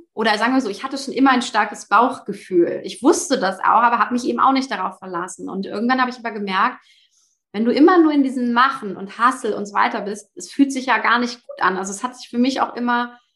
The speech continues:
so angefühlt, als hätte ich mich selber irgendwie verloren, also ein Teil von mir verloren. Und dann hab ich einfach, ähm, angefangen, zum Beispiel mit, wirklich mal zu gucken, was will ich, also was fühle ich denn eigentlich dabei, mehr ins Gefühl zu gehen,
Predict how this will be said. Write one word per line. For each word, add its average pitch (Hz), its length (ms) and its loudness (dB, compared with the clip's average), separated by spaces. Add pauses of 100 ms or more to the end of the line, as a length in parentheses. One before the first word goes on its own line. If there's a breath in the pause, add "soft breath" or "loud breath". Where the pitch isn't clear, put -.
(160)
so - 140 -6
angefühlt, 262 420 2
als 240 140 -4
hätte 254 100 -4
ich 247 60 -4
mich 240 100 -2
selber 277 340 2
irgendwie 196 520 -6
verloren, 190 540 0
also 196 180 -2
ein 202 140 -6
Teil 285 320 0
von 214 200 -6
mir 185 140 -6
verloren. 175 600 -12 (580 soft breath)
Und 202 140 -2
dann 214 220 4
hab 277 80 2
ich 277 140 -6
einfach, 262 400 -6 (140)
ähm, 220 360 -4
angefangen, 269 840 0
zum 208 140 -8
Beispiel 226 340 -2
mit, - 380 -6 (100)
wirklich 240 280 -8
mal 233 140 0
zu 233 120 -10
gucken, 302 300 -6
was 190 360 -4
will 269 180 6
ich, - 340 -4
also 196 160 -4
was 202 160 -6
fühle 311 300 6
ich 208 200 -4
denn 196 140 -10
eigentlich 180 340 -10
dabei, 180 300 -8
mehr 202 140 -4
ins 233 180 -8
Gefühl 302 400 4
zu 196 240 -6
gehen, 185 360 -4